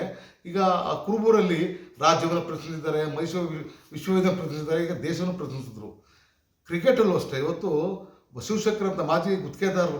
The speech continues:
ಮಗ ತರಬೇತುದಾರಾಗಿ ಪಾಪ ದಿನ ಅವ್ನ ಹಳ್ಳಿನ ತೊಳ್ಕೊತಾನೆ.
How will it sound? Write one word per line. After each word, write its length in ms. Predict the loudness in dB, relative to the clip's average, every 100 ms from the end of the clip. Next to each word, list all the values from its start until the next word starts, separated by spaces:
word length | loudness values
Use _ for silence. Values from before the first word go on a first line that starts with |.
| -4
ಮಗ 100 | 0 0 -2 -4 -14 _
ತರಬೇತುದಾರಾಗಿ 640 | 4 6 6 6 4 4 2
ಪಾಪ 320 | 0 0 2
ದಿನ 100 | 2
ಅವ್ನ 160 | 4
ಹಳ್ಳಿನ 260 | 2 2 0
ತೊಳ್ಕೊತಾನೆ. 500 | -2 -4 -6 -6